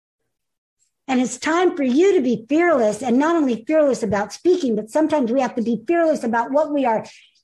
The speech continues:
choosing to speak about. And maybe you've been, like I did in the beginning, hiding your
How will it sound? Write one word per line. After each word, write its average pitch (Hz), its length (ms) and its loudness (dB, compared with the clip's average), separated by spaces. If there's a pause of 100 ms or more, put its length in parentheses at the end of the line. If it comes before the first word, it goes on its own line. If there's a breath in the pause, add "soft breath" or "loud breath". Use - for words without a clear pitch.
choosing 285 540 0
to 220 60 0
speak 240 400 -4
about. 277 340 -2 (1400)
And 262 160 4
maybe 330 260 4
you've 302 360 4
been, 220 320 0 (420)
like 240 240 -2
I 330 180 2
did 262 240 2
in 220 100 4
the 220 60 2
beginning, 202 460 2
hiding 277 560 2
your 226 200 0